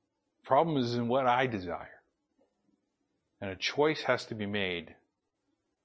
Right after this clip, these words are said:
to turn to God, who is the choice above all. The most worthy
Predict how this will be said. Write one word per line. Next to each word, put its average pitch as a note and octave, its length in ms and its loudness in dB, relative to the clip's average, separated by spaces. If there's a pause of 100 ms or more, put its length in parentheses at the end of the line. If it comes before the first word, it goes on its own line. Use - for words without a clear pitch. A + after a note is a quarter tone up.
(680)
to - 80 -10
turn G#2 360 -2
to E2 60 -4
God, D#2 320 -6 (1300)
who B2+ 160 2
is B2+ 640 0 (880)
the G#2 160 -6
choice - 880 2 (1160)
above G#2 340 0
all. - 320 -6 (1300)
The G#2+ 120 -6
most A#2+ 340 2
worthy C3+ 440 4